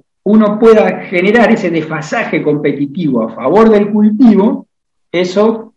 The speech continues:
este, va a mejorar la, la, el, la productividad del cultivo de servicio en desmedro de, eh, la productividad de la maleza.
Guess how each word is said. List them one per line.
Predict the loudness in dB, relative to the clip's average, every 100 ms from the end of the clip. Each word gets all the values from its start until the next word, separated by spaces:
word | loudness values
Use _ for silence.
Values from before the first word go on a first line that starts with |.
| _
este, | -8 -8 -8 -8
va | -2 0 0
a |
mejorar | -2 0 2 2 2 -2 -8 _ -14
la, | -8 -4 -4 -4 -4
la, | -8 -8
el, | -8 -8 -8
la | -10 -6
productividad | -6 -6 -2 0 2
del | 0
cultivo | -2 -2
de | -2
servicio | -2 -2 -2 0
en | 0
desmedro | -2 -2 -2 0 0
de, | -2 -4 -8 _ _
eh, | -12 -10 -8
la | -8 -6
productividad | -4 -4 -2 0
de | 0
la | -2
maleza. | -4 -6 -12 -20